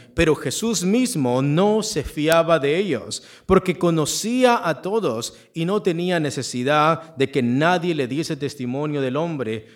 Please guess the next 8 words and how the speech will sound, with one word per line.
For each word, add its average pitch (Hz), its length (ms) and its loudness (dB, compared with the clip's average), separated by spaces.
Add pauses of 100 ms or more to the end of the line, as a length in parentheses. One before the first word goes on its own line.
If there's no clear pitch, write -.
(120)
pues - 320 -6
él 165 340 -2
sabía 127 920 -2
lo 113 180 -2
que 117 80 -6
había 123 800 -2
en 123 800 -6
el 120 720 -4